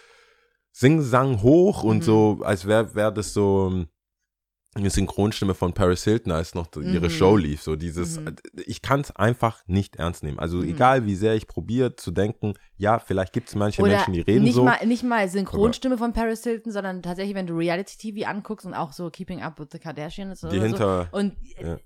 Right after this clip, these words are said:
Speaker 2: also ihre Stimmen
Speaker 1: Mhm.
Speaker 2: selber, so Ami-Style ist ja auch nochmal, die haben ja einen anderen
Speaker 1: Ja, und dann auch
Speaker 2: Sing-Sang,
Speaker 1: noch
Speaker 2: andere
Speaker 1: L A.
Speaker 2: Rhythmen,
Speaker 1: Ja.
Speaker 2: die haben ja was ga-, ganz anderes, ja.
Speaker 1: Das, das, äh, also das war die eine Sache und die andere Sache war,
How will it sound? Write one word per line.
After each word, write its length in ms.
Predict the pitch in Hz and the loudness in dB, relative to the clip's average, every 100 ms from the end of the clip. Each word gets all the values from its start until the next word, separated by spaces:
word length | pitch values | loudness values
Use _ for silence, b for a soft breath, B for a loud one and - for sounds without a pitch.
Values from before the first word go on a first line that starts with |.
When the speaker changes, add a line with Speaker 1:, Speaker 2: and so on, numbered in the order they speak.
| _ - | _ -6
Speaker 2:
also 160 | 196 | -4
ihre 280 | 233 294 202 | -2 -2 -2
Stimmen 300 | - 175 175 | -6 -8 -8
Speaker 1:
Mhm. 40 | 160 | -4
Speaker 2:
selber, 480 | 165 165 180 220 220 b b b _ _ - | -2 -2 -2 -6 -8 b b b _ _ -4
so 160 | 185 | 0
Ami-Style 480 | 196 233 214 208 202 | 2 2 0 0 0
ist 80 | 202 | -2
ja 100 | - | -2
auch 100 | 214 | 0
nochmal, 280 | 226 208 185 | 0 -2 -4
die 80 | |
haben 80 | 190 | -4
ja 60 | 185 | -6
einen 180 | 160 202 | -6 -6
anderen 160 | - | -4
Speaker 1:
Ja, 200 | 80 73 73 87 | -6 -6 -6 0
und 100 | 90 | 2
dann 140 | 90 | 4
auch 40 | 87 | 4
Speaker 2:
Sing-Sang, 160 | 92 | 4
Speaker 1:
noch 100 | 90 | 4
Speaker 2:
andere 260 | 90 85 85 | 4 4 6
Speaker 1:
L 120 | 87 | 4
A. 40 | |
Speaker 2:
Rhythmen, 320 | 85 - - - _ | 2 -4 -6 -12 _
Speaker 1:
Ja. 160 | 170 - | -6 -2
Speaker 2:
die 80 | 202 | -2
haben 100 | 190 | -2
ja 60 | |
was 180 | 180 - | -6 -4
ga-, 160 | 180 - - | -6 -6 -6
ganz 200 | 170 196 | -6 -4
anderes, 480 | 160 202 196 202 - | -4 -6 -8 -12 -10
ja. 260 | 139 139 - - b b - - | -8 -8 -10 -20 b b -10 0
Speaker 1:
Das, 240 | 101 - | 2 4
das, 320 | - 107 - | 4 4 2
äh, 400 | - 98 95 92 - | -2 2 4 2 0
also 240 | 98 90 | 0 0
das 100 | 87 | 2
war 120 | 98 | 4
die 100 | 92 | 4
eine 180 | 98 123 | 4 6
Sache 180 | 113 107 | 4 4
und 100 | 95 | 2
die 80 | 80 | 2
andere 280 | 113 107 | 2 2
Sache 320 | 95 98 98 92 | 4 4 4 4
war, 220 | 95 | 4